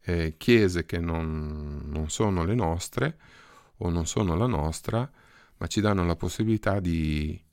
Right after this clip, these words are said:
eh, bere da, da una sorgente spirituale e molto biblica,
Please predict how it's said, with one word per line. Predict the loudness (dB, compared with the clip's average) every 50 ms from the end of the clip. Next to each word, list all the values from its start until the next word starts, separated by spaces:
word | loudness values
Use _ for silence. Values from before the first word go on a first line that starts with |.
| _ _ _
eh, | -8 -6 -6 -6 -6 -6 -6 -4 -4 -4 -4
bere | -4 0 4 6 6 6 6 4 4 4 4 4 2
da, | 2 0 0 0 0 0 0 0 -2 -2 -4 -6
da | -6 -8 -10 -6 -2 0
una | 0 0 0 -2
sorgente | -2 -2 -2 0 0 0 0 0 -2 -4
spirituale | -8 -6 -4 -2 0 0 -2 -2 -2 0 2 2 2 2 2 2 0 -2 -4 -8 -16 -20 -20 -20 -20 -20 -20 -20 -20 -20 -20 _ -20 -8
e | -4 -2 0 0 0 0 0 0 0 -2 -2 -2
molto | 0 2 2 2 0 0 -2 0
biblica, | 0 0 -2 0 -2 -2 -4 -2 -2 -2 -2 -2